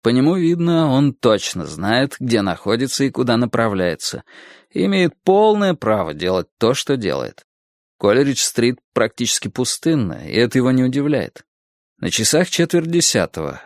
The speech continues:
Жирный говнюк-босс смотрит на пустующий стол Морриса и медленно закипает. Дети в школе, работающие папаши и мамаши уже пашут, чтобы не выйти из установленных кредитных рамок.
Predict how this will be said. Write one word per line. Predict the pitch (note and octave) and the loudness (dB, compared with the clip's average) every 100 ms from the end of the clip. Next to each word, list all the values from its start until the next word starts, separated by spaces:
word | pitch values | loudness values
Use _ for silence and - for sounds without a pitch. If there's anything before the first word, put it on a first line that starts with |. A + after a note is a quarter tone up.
| - | -8
Жирный | - A2 C3+ B2 A#2+ | -2 2 2 2 2
говнюк-босс | A#2 A2+ A2+ G2 G2 B2+ D3 | 2 2 0 -2 0 0 0
смотрит | - C3 B2+ A2+ A2 | 0 2 2 0 -2
на | A2 | -4
пустующий | A2 - A#2+ A2+ - | -4 -4 -2 -2 -2
стол | G#2 - A2 | -4 0 0
Морриса | G#2+ G#2+ B2 C#3+ - | 2 2 2 0 0
и | D3 | 2
медленно | C#3 A#2 G#2+ A2+ A#2 A2 | 2 2 0 0 -2 -2
закипает. | G2+ - F#2+ F#2 D2+ - _ _ _ _ _ _ _ _ _ _ | -6 -10 -8 -8 -8 -10 _ _ _ _ _ _ _ _ _ _
Дети | G#2 A2+ A#2+ G#2+ | 0 2 2 -2
в | |
школе, | - - C3 D#3 D3+ A#2 _ - | -4 0 2 2 2 -2 _ -6
работающие | - G#2+ D3 D#3 C3+ C#3 C3 | -2 0 0 0 -2 0 0
папаши | A#2+ - C3 - A#2 | 0 0 -2 -2 -2
и | |
мамаши | A2 G#2+ B2+ D#3+ E3 | 0 0 0 0 0
уже | D#3 B2 C#3 | 2 2 -2
пашут, | - A2 G2+ - G#2+ | 0 0 0 -2 -8
чтобы | - - A#2 | -6 -4 -2
не | A#2 | 0
выйти | A2 A#2+ B2+ | 2 0 0
из | D3 C3 | -2 -2
установленных | - A2+ A2 A2+ A#2+ A#2+ | 0 0 2 0 0 -2
кредитных | - B2+ A2+ G2+ A2+ - | -2 -4 -2 -2 -4 -2
рамок. | F2 D#2 A#1+ - | -2 -2 -4 -14